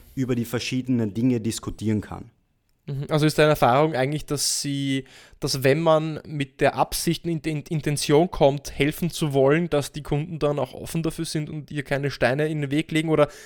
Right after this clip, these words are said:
Speaker 2: sie nicht verschließen? Weil ich habe oft die Erfahrung gemacht, dass sich viele Kunden nicht so schnell öffnen wollen und sie müssen sich ja öffnen, damit du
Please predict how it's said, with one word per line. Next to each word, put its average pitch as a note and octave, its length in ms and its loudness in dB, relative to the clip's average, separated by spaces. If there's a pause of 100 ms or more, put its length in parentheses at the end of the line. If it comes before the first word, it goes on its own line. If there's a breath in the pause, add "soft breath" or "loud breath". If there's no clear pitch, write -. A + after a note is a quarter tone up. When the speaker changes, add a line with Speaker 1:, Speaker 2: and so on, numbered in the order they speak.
(100)
Speaker 2:
sie E3+ 200 0
nicht E3+ 140 2
verschließen? D#3+ 520 -2
Weil F3+ 120 4 (240 loud breath)
ich G3 180 4
habe B3+ 120 6
oft F#3+ 180 6
die A3+ 60 2
Erfahrung E3+ 300 4
gemacht, F#3+ 500 -2
dass - 380 -2 (100)
sich - 360 -12
viele F#3 300 0
Kunden F#3 500 -4 (400)
nicht F#3 540 -6
so F#3 160 0
schnell F#3 260 2
öffnen C#3+ 640 0
wollen B2+ 380 4
und C#3+ 180 -6 (280 loud breath)
sie - 160 0
müssen G3 300 4
sich F#3+ 200 -4
ja F3 140 4
öffnen, F#3 600 0
damit E3+ 460 -2
du F#3 640 -2